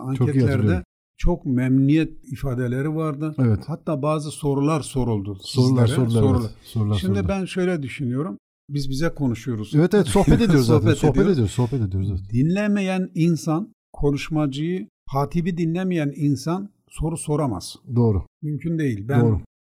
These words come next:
Speaker 1: Dinlemediyseniz ne soracaksınız
Speaker 2: eğitimci
Speaker 1: ki?
Speaker 2: değilim
Speaker 1: Evet,
Speaker 2: ama
Speaker 1: evet. Ne soracaksınız ki dinlemediyseniz?
Speaker 2: dinlemediyseniz ne soracaksınız? Baya güzel, mükemmel sorular soruldu hatiplere. Demek ki dinliyorlar.
Speaker 1: Evet.
Speaker 2: Ve çok memnun kaldıklarını o anket forumlarında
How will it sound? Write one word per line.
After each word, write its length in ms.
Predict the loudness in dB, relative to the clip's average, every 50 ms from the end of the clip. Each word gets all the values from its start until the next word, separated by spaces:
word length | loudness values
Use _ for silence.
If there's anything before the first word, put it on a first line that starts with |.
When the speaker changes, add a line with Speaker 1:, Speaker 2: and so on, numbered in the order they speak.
| _ _ 2
Speaker 1:
Dinlemediyseniz 560 | 4 4 6 6 4 4 4 4 2 2 2 2
ne 80 | 2
soracaksınız 460 | 4 4 4 4 4 2 2 2 2 2 2
Speaker 2:
eğitimci 120 | 2 4
Speaker 1:
ki? 60 | 4
Speaker 2:
değilim 240 | 4 4 4 4 4
Speaker 1:
Evet, 100 | 4 4
Speaker 2:
ama 140 | 4 4 4 2
Speaker 1:
evet. 180 | 0 -2 -2
Ne 100 | -2 -2
soracaksınız 540 | 0 0 0 0 0 0 0 -2 -4 -4 -2
ki 120 | 0 0
dinlemediyseniz? 560 | 2 4 4 4 4 2 2 0 0 0 0 0 0
Speaker 2:
dinlemediyseniz 840 | 0 0 0 2 2 2 2 2 0 0 0 0 0 0 0 -4 -4
ne 160 | -2 0 0 0
soracaksınız? 800 | 0 0 0 0 0 0 -2 -4 -4 -4 -4 -4 -4 -6 -8 -10 _ _ _ _ _ _
Baya 280 | -4 -2 0 0 0 -2
güzel, 360 | -2 -4 -2 0 0 0 2
mükemmel 520 | 0 -2 0 0 0 0 2 0 0 -2
sorular 440 | -2 -2 -2 -2 0 0 0 0 -2
soruldu 480 | -2 -2 -2 -2 0 0 -2 -2 -4 -4
hatiplere. 640 | -4 -6 -6 -6 -10 -10 -8 -6 -4 -4 -6 -6 -8 -12 _ _ _ _ _ -4
Demek 280 | -2 0 0 0 0 -2
ki 220 | -4 -4 -4 -6 -10 _ 0
dinliyorlar. 560 | 2 4 4 4 4 2 2 0 -4 -6 -8 -8 -4 -2 0
Speaker 1:
Evet. 120 | 0 -2 -4 -10 -10 -6
Speaker 2:
Ve 220 | -4 -4 -4 -4
çok 240 | -4 -4 -4 -2 -2
memnun 340 | -2 0 0 0 0 -2 -4
kaldıklarını 680 | -4 -4 -4 -4 -4 -4 -6 -6 -6 -4 -2 -2 -2 -4
o 360 | -4 -6 -6 -6 -6 -10 -14 -14 -8
anket 400 | -4 -2 -2 -2 0 -2 -4 -4 -6
forumlarında 580 | -6 -6 -4 -2 -4 -4 -2 -2 -4 -4 -4